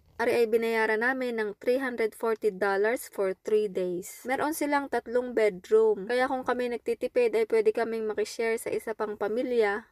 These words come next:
at kami maghahati-hati na laang ng bayad. Pagkatapos naming mamahinga ng kaunti ay kami dumiretso na sa hotel ni Ate Inday Bisaya Chua at Miss G, ang aming mga designers na inyo ring nakita sa New York Fashion Week noong February.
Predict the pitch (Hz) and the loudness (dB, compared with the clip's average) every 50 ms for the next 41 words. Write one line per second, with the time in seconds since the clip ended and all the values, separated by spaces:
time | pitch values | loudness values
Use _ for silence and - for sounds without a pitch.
0 | _ 226 254 - _ - 254 247 247 240 233 226 202 226 220 220 226 220 - - | _ -4 -4 -2 _ -2 -2 -2 -2 -2 -2 -2 0 0 0 0 0 0 0 0
1 | 208 240 226 208 208 - 214 208 202 202 196 190 190 180 - 175 180 180 185 190 | 0 2 2 0 0 0 0 0 0 -2 -2 -2 -2 -2 -2 -4 -6 -6 -4 -4
2 | 214 233 254 254 226 202 175 165 165 160 170 170 180 180 165 156 - _ _ _ | -4 -4 -6 -8 -4 -4 -2 -2 -2 -2 -4 -4 -4 -6 -6 -8 -14 _ _ _
3 | _ _ _ _ _ - - 247 247 - 247 240 - 254 - - 247 240 233 226 | _ _ _ _ _ -4 -4 -2 2 2 2 2 0 -4 -8 -4 -4 -4 -2 -2
4 | 226 226 220 220 214 208 220 226 220 214 214 208 202 196 202 - - 240 262 277 | -2 -2 -2 -2 -2 -2 -2 -2 -2 -2 -4 -4 -4 -6 -6 -4 -4 -2 -4 -2
5 | - - 233 262 - - 226 220 - 226 214 214 208 190 202 208 202 202 202 202 | -2 -2 -2 -2 -2 -4 -6 -4 -4 -4 -2 -2 -2 -2 -2 -4 -4 -2 -4 -4
6 | 196 _ - 208 196 190 185 214 240 269 - - - 220 214 208 185 _ - 196 | -6 _ -8 -8 -6 -6 -6 -6 -8 -8 -10 -8 -8 -6 -6 -6 -8 _ -4 -2
7 | 202 220 240 233 226 214 180 202 208 - 175 175 190 190 190 185 185 185 185 185 | -2 -2 -2 -4 -4 -4 -4 -6 -6 -6 -6 -6 -6 -6 -6 -6 -6 -4 -4 -6
8 | - - 196 190 185 180 175 175 _ - 269 277 269 247 220 208 220 - - _ | -6 -6 -6 -4 -4 -4 -4 -8 _ -6 -4 -2 0 2 0 0 -2 -6 -8 _
9 | - 226 269 - - 240 226 220 - - - 170 - - 190 208 233 240 220 190 | -6 -6 -6 -6 -6 -4 -4 -4 -6 -6 -12 -12 -6 -4 -4 -4 -2 -2 -2 0
10 | 208 233 233 247 240 240 233 226 226 226 214 202 220 - 285 294 302 285 262 247 | 0 0 0 -2 -4 -4 -4 -2 -2 -2 -2 -2 -2 -2 -2 -2 -2 0 -2 -2
11 | 247 - - 269 226 202 240 247 262 277 285 262 254 247 233 214 220 226 196 196 | -2 -4 -6 -6 -4 -4 -4 -4 -6 -4 -4 -4 -4 -2 -4 -4 -2 -2 -6 -6
12 | - - 185 202 220 - - - 294 285 262 247 240 226 208 196 190 196 _ - | -4 -8 -10 -10 -10 -12 -8 -6 -6 -4 -4 -4 -2 -2 -2 -2 -2 -4 _ -10
13 | - - - 190 190 202 - 247 240 226 208 190 185 180 _ - 208 - - 190 | -18 -8 -6 -6 -6 -4 -6 -6 -4 -2 -2 -2 -2 -2 _ -6 -6 -6 -4 -6
14 | 196 208 - - 175 175 170 170 165 160 156 165 165 165 160 175 - | -8 -8 -6 -6 -4 -4 -2 -4 -4 -4 -4 -4 -4 -4 -6 -8 -12